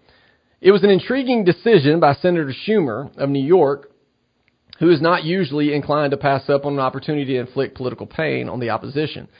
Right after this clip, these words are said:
But he acquiesced to a request from bipartisan backers of the legislation for more time in a less charged environment. What he, what that means is,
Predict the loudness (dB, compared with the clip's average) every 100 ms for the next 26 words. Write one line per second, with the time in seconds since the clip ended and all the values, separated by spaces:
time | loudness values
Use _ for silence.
0 | _ _ _ _ _ 2 6 6 6 4
1 | 6 6 4 2 2 2 0 2 2 2
2 | -2 0 0 0 -2 -2 -2 -2 -2 -4
3 | -6 -4 -4 -4 -4 -6 -4 -8 -4 -4
4 | -4 -2 -2 -4 -8 _ _ _ -2 0
5 | 2 0 -2 0 2 0 -2 -8 -2 2
6 | 2 2 -2 0 0 2 2 6 4 4
7 | 0 0 -2 -4 -10 -12